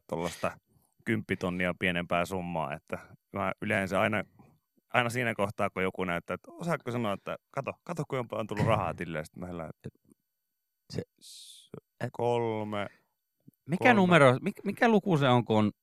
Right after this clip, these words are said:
Speaker 2: on alle, alle viisi nollaa?
Speaker 1: Ja mikä,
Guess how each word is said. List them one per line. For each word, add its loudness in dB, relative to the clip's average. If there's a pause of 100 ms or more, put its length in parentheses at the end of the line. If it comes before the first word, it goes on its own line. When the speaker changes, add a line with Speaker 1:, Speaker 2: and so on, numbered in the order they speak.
Speaker 2:
on -4
alle, 6 (100)
alle 2
viisi 2
nollaa? -4 (880)
Speaker 1:
Ja -6
mikä, 2